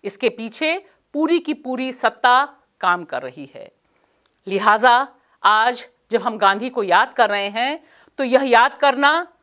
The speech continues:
और भारतीय लोकतंत्र को खंगालना हमारे लिए बहुत ज़रूरी है कि जिन वजहों से गांधी दुनिया भर में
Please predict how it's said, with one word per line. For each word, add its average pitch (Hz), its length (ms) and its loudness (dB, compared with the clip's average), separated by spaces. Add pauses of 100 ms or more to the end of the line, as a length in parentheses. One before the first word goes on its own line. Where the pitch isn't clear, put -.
(400)
और 196 120 2
भारतीय 226 500 0
लोकतंत्र 262 640 -2
को 262 200 0
खंगालना 254 800 0 (440)
हमारे 240 340 2
लिए 247 220 -2
बहुत 196 320 -2
ज़रूरी 254 400 0
है 254 360 -2 (540)
कि 269 100 -2
जिन 339 300 0
वजहों 247 420 0
से 254 200 -2 (800)
गांधी 247 560 0 (300)
दुनिया 285 380 2
भर 269 260 0
में 202 300 -4